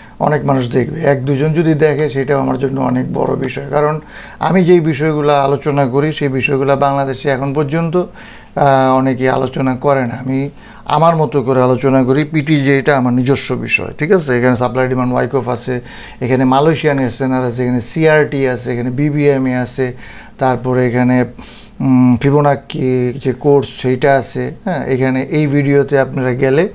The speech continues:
মালয়েশিয়ান যে কোর্স পিটিজি, সেই সম্বন্ধে কোর্স এবং এটা সম্বন্ধে জানতে পারবেন। তো এই কোর্সটাকেও আমি এখন এটার ভিতরে নিয়ে আসছি। আর পিটিজি, আহ,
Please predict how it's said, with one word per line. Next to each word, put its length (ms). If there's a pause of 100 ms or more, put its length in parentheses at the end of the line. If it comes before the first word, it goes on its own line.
(400)
মালয়েশিয়ান 600
যে 160
কোর্স 320
পিটিজি, 520 (280)
সেই 220
সম্বন্ধে 420
কোর্স 360
এবং 340
এটা 260
সম্বন্ধে 440
জানতে 320
পারবেন। 320 (360)
তো 60
এই 220
কোর্সটাকেও 600
আমি 160
এখন 220
এটার 280
ভিতরে 320
নিয়ে 220
আসছি। 360 (380)
আর 180
পিটিজি, 480
আহ, 380